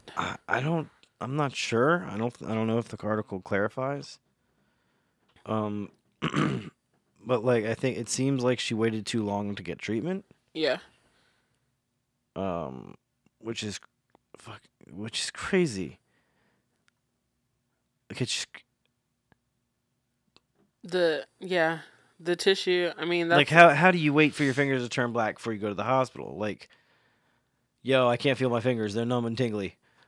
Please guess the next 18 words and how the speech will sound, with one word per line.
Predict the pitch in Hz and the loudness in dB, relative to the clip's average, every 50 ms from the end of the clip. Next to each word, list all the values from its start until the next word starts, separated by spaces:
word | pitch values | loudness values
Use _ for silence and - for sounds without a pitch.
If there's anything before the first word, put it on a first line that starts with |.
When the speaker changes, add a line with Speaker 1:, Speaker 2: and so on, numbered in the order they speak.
| _ - | _ -8
Speaker 1:
I'm | 123 120 | -6 -2
going | 120 123 120 | 0 0 0
to | 113 | 0
the | 107 104 | -2 -4
doctor." | 110 110 101 95 - - - - 104 - _ _ - | -4 -4 -4 -4 -6 -8 -14 -16 -16 -20 _ _ -4
Speaker 2:
Right. | 170 190 220 233 226 220 202 175 151 143 101 - - - - - _ _ _ - - - _ _ _ _ | 2 4 4 4 4 4 2 2 0 0 -2 -6 -10 -14 -18 -20 _ _ _ -20 -20 -20 _ _ _ _
Like, | 175 185 175 | 0 0 0
why | 165 165 165 165 170 180 | 2 4 6 6 6 4
do | 196 | 2
you | 202 196 190 | 0 0 0
wait | 185 185 180 175 170 | 2 2 2 0 -2
until | 190 185 190 170 156 - - - | -4 -4 -4 -2 -2 -4 -2 -2
all | - 151 151 151 156 156 | 0 2 2 2 2 0
of | 160 151 156 | -2 -2 -4
your | 156 156 | -4 -6
flesh | - - 151 147 147 143 147 - | -4 -6 -6 -4 -4 -4 -6 -10
starts | - - - - 135 135 139 127 - - - - - | -12 -12 -8 -6 -6 -4 -4 -6 -10 -14 -16 -14 -10
to | 151 151 151 151 151 | -10 -10 -8 -10 -12